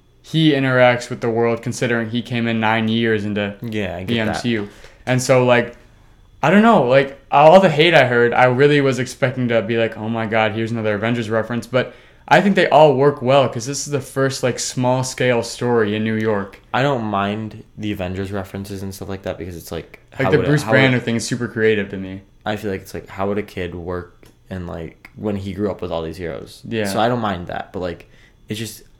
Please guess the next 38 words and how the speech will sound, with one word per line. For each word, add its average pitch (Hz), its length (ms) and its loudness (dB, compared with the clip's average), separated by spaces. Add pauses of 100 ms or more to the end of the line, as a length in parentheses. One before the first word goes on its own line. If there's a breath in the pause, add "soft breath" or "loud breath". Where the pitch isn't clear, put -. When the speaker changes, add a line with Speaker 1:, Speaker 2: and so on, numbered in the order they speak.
(200)
Speaker 2:
I 101 60 -4
don't 117 100 -4
know 113 80 -4
what 98 220 -4
it - 60 -8
was. 87 200 -8
It 85 80 -20
just - 160 -18
didn't. - 240 -14
Speaker 1:
And 160 160 -2
also, 175 520 2 (140)
I 143 160 6
think 175 320 -2
that, 131 360 -2
oh, 123 140 2
I 113 100 2
haven't, 123 360 -2
we 120 120 -4
haven't, 117 240 -2
I 117 80 2
haven't 110 180 -4
seen 104 140 -8
Far 104 180 0
From 101 120 -10
Home 117 200 -2
yet 107 200 -4
since 107 200 -8
I 107 80 2
watched 107 320 0
it, 101 260 -8
like, 95 240 -8 (300)
the 110 120 -6
ti-, 104 340 -4
couple 104 180 -8
times 104 240 -6
in 95 80 -10
theaters, 107 400 -2
but 110 320 -2